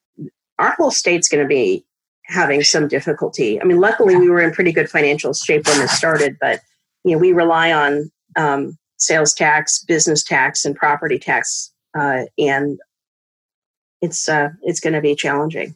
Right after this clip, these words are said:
But what are your concerns as we kind of start moving from the immediate, you know, deal with the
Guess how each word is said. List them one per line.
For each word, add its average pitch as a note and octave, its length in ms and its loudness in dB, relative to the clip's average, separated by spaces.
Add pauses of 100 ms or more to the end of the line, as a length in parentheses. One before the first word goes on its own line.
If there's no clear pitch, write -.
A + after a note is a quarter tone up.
(140)
But F#3 180 0
what A3+ 160 2
are B3+ 60 2
your C4+ 160 -2
concerns G3 520 0
as E3+ 140 -4
we - 80 -20
kind F3+ 120 0
of D#3+ 100 -4
start E3+ 380 -2
moving E3 560 0 (260)
from G3 240 2
the F#3+ 120 4
immediate, E3+ 600 2 (180)
you F3 80 0
know, D3 140 0
deal E3+ 320 2
with D#3 300 -2
the D3+ 280 -2